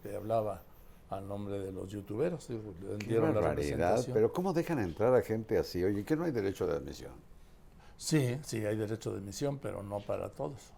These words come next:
Speaker 1: <laughs> Fíjate qué paradoja, <laughs> qué parajoda. <laughs>
Speaker 2: Oye,
Speaker 1: ¿Qué?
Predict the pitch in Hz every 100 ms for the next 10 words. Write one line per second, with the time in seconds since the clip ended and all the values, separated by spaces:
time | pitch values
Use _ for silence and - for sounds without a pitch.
0 | - - - - 175 139 120 123 120 117
1 | 113 127 - - - - - - - -
2 | 214 190 - - - 147 123 120 123 107
3 | - - - - - - - 190 - 175
4 | - - 135 120 110 - - - - -
5 | - 127